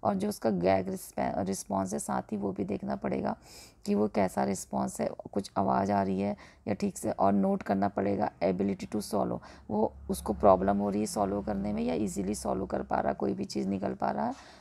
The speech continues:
वो इसको, आपको समझ में आएगा। और taste for, हाँ, टेस्ट,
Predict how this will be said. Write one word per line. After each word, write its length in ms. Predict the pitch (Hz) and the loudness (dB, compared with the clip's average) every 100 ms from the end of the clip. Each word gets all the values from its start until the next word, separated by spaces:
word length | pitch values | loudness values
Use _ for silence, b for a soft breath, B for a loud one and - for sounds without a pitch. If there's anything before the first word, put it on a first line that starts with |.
| - | -2
वो 160 | 190 196 | 0 2
इसको, 240 | 196 - | 0 -6
आपको 460 | 165 - 190 - 214 | -6 -6 -8 -6 -6
समझ 280 | 208 202 196 | -4 -4 -4
में 140 | 202 | -4
आएगा। 320 | 196 190 240 B B B 220 | -2 -2 -6 B B B -2
और 140 | 208 - | -2 0
taste 280 | 202 214 - - | 0 0 -4 -6
for, 180 | 220 262 - _ _ _ _ _ _ _ _ _ - 202 | -2 -2 -4 _ _ _ _ _ _ _ _ _ -6 2
हाँ, 120 | 196 | 2
टेस्ट, 460 | - 180 165 - | 4 4 4 -2